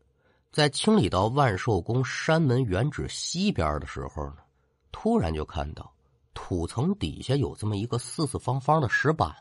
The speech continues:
子。几个工人挺好奇，“哟，这是个嘛呀？”合力就把这石板给抬起来了。把这石板抬起来之后，这几名工人就感觉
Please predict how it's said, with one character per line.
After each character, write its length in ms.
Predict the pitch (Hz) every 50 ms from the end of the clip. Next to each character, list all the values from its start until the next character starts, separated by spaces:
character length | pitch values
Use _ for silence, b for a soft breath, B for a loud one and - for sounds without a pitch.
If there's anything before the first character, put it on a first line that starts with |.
| _ _ _
子。 200 | - - 90 107 - _ _ _ _ _ _ _ _ _ _ _ _ _ _ _ - - - - - _ _
几 200 | - - 120 120
个 100 | 135 135
工 180 | - 180 185
人 80 | 185 190
挺 160 | - - 104
好 220 | 101 - 117 113
奇 400 | 113 - - 92 95 110 127 143 - -
，“哟， 180 | 139 135 127 - _ _
这 140 | - - 139
是 80 | 135 -
个 120 | - 127
嘛 360 | 135 147 156 165 170 165 139
呀？” 120 | 98 90 92 _ _ _ _ _ _ _ _ _ _ _ _ _ _ _ _ _ _ _ -
合 300 | - - 117 131 170 202
力 180 | 233 262 240
就 160 | 175 - 143 113
把 160 | 101 82 78
这 80 | 82
石 280 | 90 - - - - 151
板 200 | 151 135 127 156 160
给 100 | - 78
抬 520 | 69 _ - - - 76 71 78 87 123 151
起 160 | - - 90
来 100 | 71 -
了。 180 | - - - _ _ _ _ _ _ _ _ _ _ _ _ _
把 220 | - 98 92 95 104
这 180 | 117 117 104
石 300 | 98 - - - 120 127
板 240 | 117 113 85 78 78
抬 380 | - - - - 85 95 107 117
起 120 | - 87
来 160 | 78 78 82
之 220 | 90 - - 110 120
后， 640 | 117 - - 135 131 98 73 - - - - _ _ _ _ _
这 140 | - 90
几 280 | 80 - - 80 78 73
名 240 | 80 78 76 82 82
工 240 | - 87 87 87 78
人 140 | 76 78
就 140 | 82 80 76 78
感 280 | - - 76 69 62 60
觉 260 | - - - - 87